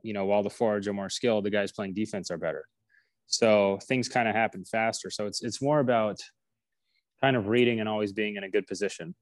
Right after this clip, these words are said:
and the puck will hit you. Um, I'd say that's kind of the biggest thing. You know, there were times where I'd be too aggressive,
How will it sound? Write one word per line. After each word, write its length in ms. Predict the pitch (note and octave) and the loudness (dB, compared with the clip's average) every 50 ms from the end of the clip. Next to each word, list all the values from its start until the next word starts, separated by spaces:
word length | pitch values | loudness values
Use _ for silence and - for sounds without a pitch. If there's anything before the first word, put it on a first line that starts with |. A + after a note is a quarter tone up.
| - - | -6 -4
and 120 | G#2+ G2+ | -2 0
the 40 | F#2+ | 2
puck 240 | - G#2+ G2+ - G2 | 2 2 2 2 2
will 60 | F2 | 4
hit 200 | E2+ G#2 - - | 4 4 2 4
you. 160 | F#2+ F2 F2 _ _ _ _ - | 0 -2 -2 _ _ _ _ -4
Um, 340 | G2+ F#2 F2+ E2+ E2 F2+ - _ _ _ _ _ _ _ _ _ _ _ _ _ _ _ _ _ _ _ _ _ _ _ _ _ _ - | -2 -2 -2 -2 -4 -6 -10 _ _ _ _ _ _ _ _ _ _ _ _ _ _ _ _ _ _ _ _ _ _ _ _ _ _ 0
I'd 120 | A#2 A2+ - | 0 2 4
say 140 | - B2 | 4 4
that's 180 | A#2 A#2 G#2 - | 4 4 2 2
kind 200 | - B2 A#2 A2+ | 0 0 2 2
of 60 | G#2 | 2
the 60 | G2+ | 0
biggest 340 | F#2+ A2 G#2+ G2+ G2+ - - | 2 2 2 2 0 -2 -2
thing. 200 | - G#2+ G2 F#2+ | -6 -6 -6 -6
You 80 | F#2+ F#2+ | -8 -6
know, 120 | G2 F#2+ | -6 -4
there 120 | G2 F#2+ F#2+ | -4 -4 -4
were 60 | F#2 | -4
times 340 | - G#2 G2+ G2 G2 F#2+ G2+ | -4 -4 -4 -4 -4 -2 -2
where 100 | G2 F#2+ | -2 -2
I'd 100 | F#2 F#2 | -2 -4
be 120 | F#2+ F#2 | -6 -8
too 180 | - - G#2+ G2 | -4 -2 0 0
aggressive, 560 | F2+ G2 G2 G2 F#2+ - - G2+ F#2+ F#2+ | 2 0 0 0 0 -2 -4 -4 -4 -4